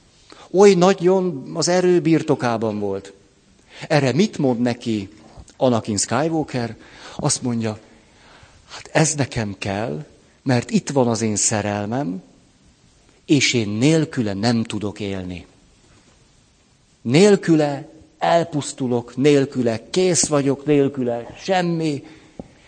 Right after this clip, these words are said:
Ezért alkut köt az ördöggel.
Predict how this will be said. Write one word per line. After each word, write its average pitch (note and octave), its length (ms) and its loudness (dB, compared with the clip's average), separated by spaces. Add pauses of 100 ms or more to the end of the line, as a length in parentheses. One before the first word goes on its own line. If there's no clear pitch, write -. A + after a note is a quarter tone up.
(160)
Ezért D3 720 -4 (340)
alkut D3 540 -2
köt A#2 200 -4
az C3 120 -6
ördöggel. G2 720 -6